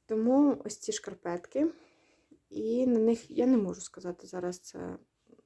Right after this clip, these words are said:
скільки пішло, тому що в мене зламалися мої ваги. Ось, а нові я ніяк собі не куплю, не придбаю, тому що <laughs> не вистачає,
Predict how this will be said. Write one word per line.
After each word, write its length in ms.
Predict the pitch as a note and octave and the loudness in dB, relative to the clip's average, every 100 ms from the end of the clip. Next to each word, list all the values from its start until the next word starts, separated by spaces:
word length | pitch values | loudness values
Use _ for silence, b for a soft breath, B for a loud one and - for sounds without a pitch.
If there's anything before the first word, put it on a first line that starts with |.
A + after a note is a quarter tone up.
| _ b b _ | _ b b _
скільки 520 | - - G3+ - - | -20 -8 -8 -8 -16
пішло, 340 | - - D4+ | -16 -8 -4
тому 280 | F4 A3 G3+ | -2 -4 -4
що 340 | - - F3+ F3+ B B B B - | -8 -8 -8 -10 B B B B -8
в 40 | |
мене 240 | G#3+ G3+ G3 | -2 -2 -2
зламалися 600 | G3+ G#3 F#3+ F#3 - F#3 | -2 -2 -2 -4 -8 -10
мої 260 | F3+ F3+ | -8 -8
ваги. 460 | F3+ F#3+ G#3+ F4 A4 _ b b b b b b _ - | -8 -8 -4 -4 -4 _ b b b b b b _ -8
Ось, 380 | A#3 A#3+ - - | -4 -4 -6 -8
а 180 | B3+ C#4+ | 0 2
нові 600 | B3+ F#3+ A3 B3 B3+ A#3 _ - | 2 0 -6 -6 -8 -14 _ -8
я 240 | F#3 G#3 | -2 0
ніяк 560 | G#3 F3+ F#3+ G3+ - - _ _ _ _ _ _ _ _ _ _ _ _ | 0 -2 -4 -4 -8 -20 _ _ _ _ _ _ _ _ _ _ _ _
собі 320 | _ - G3 | _ -16 -10
не 160 | G3 G3+ | -6 -6
куплю, 460 | G3+ _ G#3+ C4+ F4+ | -8 _ 0 0 0
не 140 | A3+ | -4
придбаю, 600 | G#3+ - F#3+ A#3 D4 C#4 | -6 -12 -6 0 2 2
тому 220 | A#3+ G#3 A3+ | 0 -6 -8
що 320 | - G3+ G3 - _ | -10 -12 -12 -16 _
<laughs> 180 | A#3 - | -16 -4
не 160 | A#3 | -2
вистачає, 640 | A#3 A#3 A#3 - B3+ B3 A3+ | -2 -4 -8 -4 0 0 -2